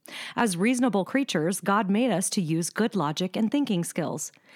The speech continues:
Just as Christians should investigate claims relating to the truthfulness of Christianity, as section one examines, a good approach to evangelizing Mormons can be to encourage them to investigate the claims of Mormonism.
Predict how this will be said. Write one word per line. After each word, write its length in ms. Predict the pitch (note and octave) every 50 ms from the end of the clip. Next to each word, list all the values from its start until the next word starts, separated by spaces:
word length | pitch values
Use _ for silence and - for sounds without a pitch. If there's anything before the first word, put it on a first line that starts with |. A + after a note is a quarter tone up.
| - - - -
Just 240 | - - F4 F4+ -
as 120 | A4 G4 -
Christians 640 | - - A#3+ A3 - - C#4 C#4 C#4+ D4 - - A3+
should 220 | - - B3 -
investigate 640 | G#3 F#3+ F3+ F#3 A3 - - C4+ G3+ A#3+ A#3 A3+ -
claims 420 | - - A3 F#3+ G3+ A3 A#3 -
relating 420 | - F3+ F3 F3 F3+ G3 G3+ A3 A3+
to 100 | - -
the 100 | F3+ F3
truthfulness 640 | E3+ - - - A#3+ A3+ - - A#3 A3+ A3+ A#3 - -
of 80 | G#3+ -
Christianity, 840 | - - F#3 - - F3+ E3 F3 G#3+ A3+ G3 - D#3 D#3 F3 - _ -
as 140 | - F3 -
section 400 | - G#3+ G#3 - - F3+ F3 F3
one 160 | G3+ B3+ B3
examines, 640 | G#3+ D#3 - E3 D3+ D3 D3+ D#3+ F3 G3+ - - - _ _ _ - - - - - - -
a 80 | A3
good 200 | F3+ D#3 B3+ D#4
approach 440 | F#4 F4+ - - F3 D#3+ F3 - -
to 140 | - A3+ G3+
evangelizing 760 | F3+ D#3 F#3+ G3 B3 C#4 - A#3+ F3+ D#3+ E3 F3 F3+ E3 E3
Mormons 480 | E3+ G3+ A#3+ A#3 F3+ D3+ D#3+ F3+ - - - - - _ -
can 160 | - C4 C#4
be 160 | A3 A3+ G#3+ G#3+
to 160 | - - A3+
encourage 500 | G#3+ G#3 - - - D#4 E4 D#4 - -
them 240 | - F#3+ E3 F3+ G3+
to 140 | - -
investigate 640 | B3+ B3 A3+ - D#3+ D#3+ - - E3+ D3+ F3 F3+ F#3+ -
the 80 | E3+
claims 460 | - - - E3+ D3+ D#3 E3 E3 -
of 160 | - - F3 F#3
Mormonism. 680 | G3+ A#3 B3 B3 G#3+ E3 D3 D3 - D#3 G#2+ A#2+ D3+